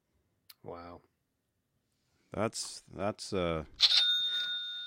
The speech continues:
Speaker 2: and, and, and I know, uh, I, I've owned probably half of those because I, I can't tell you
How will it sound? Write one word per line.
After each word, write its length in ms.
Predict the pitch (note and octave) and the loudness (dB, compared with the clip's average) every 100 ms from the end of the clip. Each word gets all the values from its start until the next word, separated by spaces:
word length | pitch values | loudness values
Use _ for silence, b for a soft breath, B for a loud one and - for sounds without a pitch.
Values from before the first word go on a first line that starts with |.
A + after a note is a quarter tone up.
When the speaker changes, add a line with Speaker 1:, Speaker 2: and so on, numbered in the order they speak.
| - | 10
Speaker 2:
and, 160 | D3 C#3+ | 12 12
and, 180 | D#3 D#3+ | 12 12
and 80 | |
I 200 | B2 A#2+ | 12 12
know, 400 | D#3 F3 F3 E3 | 12 12 12 12
uh, 480 | C#3+ C3 B2 A2+ G2 G2 | 12 12 12 12 12 12
I, 400 | B2+ A#2+ A2+ B2+ | 12 12 12 12
I've 160 | A2 | 12
owned 320 | A#2+ B2+ A#2 | 12 12 12
probably 340 | A2+ G#2 F#2+ F#2 | 12 12 12 10
half 320 | G2 G#2+ - | 10 10 8
of 80 | E2 | 4
those 320 | D2 C2 C2 | 2 0 -2
because 340 | F2+ E2 E2 | -2 0 4
I, 220 | F#2 F#2+ - | 6 6 8
I 140 | G#2 | 6
can't 300 | A2 D3 G#2+ | 8 6 6
tell 180 | - G#2+ | 6 6
you 240 | A2+ F#2 | 6 4